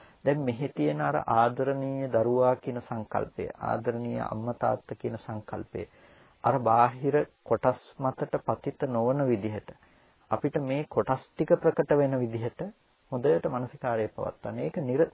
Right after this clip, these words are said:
නිර-, නිතර, නිතර, නිතර, නිතර මේ මානසිකාරය පවත්වන්න. ඒ විදිහට මේ මානසිකාරය පවත්වනකොට ඔබට ඒක, එතන ඇති ලක්ෂණේ වඩාත් ප්‍රකට වෙයි. ඒක Tamanටත් සාධාරණ කරන්න.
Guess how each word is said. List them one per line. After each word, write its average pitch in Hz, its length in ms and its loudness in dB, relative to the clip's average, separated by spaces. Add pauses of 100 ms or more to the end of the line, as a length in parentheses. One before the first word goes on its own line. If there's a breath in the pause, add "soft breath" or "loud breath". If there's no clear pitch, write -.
නිර-, 139 400 0
නිතර, 180 380 0
නිතර, 160 320 -2
නිතර, 143 320 -6
නිතර 156 300 -6
මේ 151 140 4
මානසිකාරය 135 600 -4
පවත්වන්න. - 480 -6 (800 loud breath)
ඒ 135 100 12
විදිහට 190 340 4
මේ 185 120 4
මානසිකාරය 160 720 0
පවත්වනකොට 120 800 -6
ඔබට 131 300 -4
ඒක, 117 400 -2
එතන 120 280 -4
ඇති 143 320 -6
ලක්ෂණේ 123 540 -2
වඩාත් 123 400 0
ප්‍රකට 110 320 -10
වෙයි. - 160 -6
ඒක 147 200 0
Tamanටත් 156 540 0
සාධාරණ 139 560 -4
කරන්න. - 300 -14